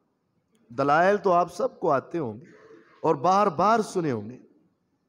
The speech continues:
लेकिन ये दो बातें ज़रा गौर से सुन लीजिएगा। एक तो सारी दुनिया से सबसे हसीन चेहरा किसका था?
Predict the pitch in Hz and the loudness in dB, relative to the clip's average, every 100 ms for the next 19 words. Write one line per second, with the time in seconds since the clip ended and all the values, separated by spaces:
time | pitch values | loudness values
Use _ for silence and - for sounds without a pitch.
0 | _ _ _ - 175 208 190 185 165 208 | _ _ _ -8 -6 -4 -2 0 2 2
1 | 196 185 - 180 170 156 131 131 131 123 | 4 2 2 0 2 2 2 0 0 -6
2 | 117 117 113 110 104 101 98 110 - - | -12 -10 -8 -10 -12 -16 -16 -20 -20 -20
3 | _ _ _ _ _ - 190 190 208 190 | _ _ _ _ _ -2 -2 2 0 2
4 | 180 185 202 143 175 190 196 185 - 180 | 2 2 2 0 -2 0 0 -2 -2 -2
5 | 165 185 156 170 170 180 170 165 165 - | 0 -2 -2 -4 -4 -2 -2 -2 -8 -6
6 | 139 131 | -4 0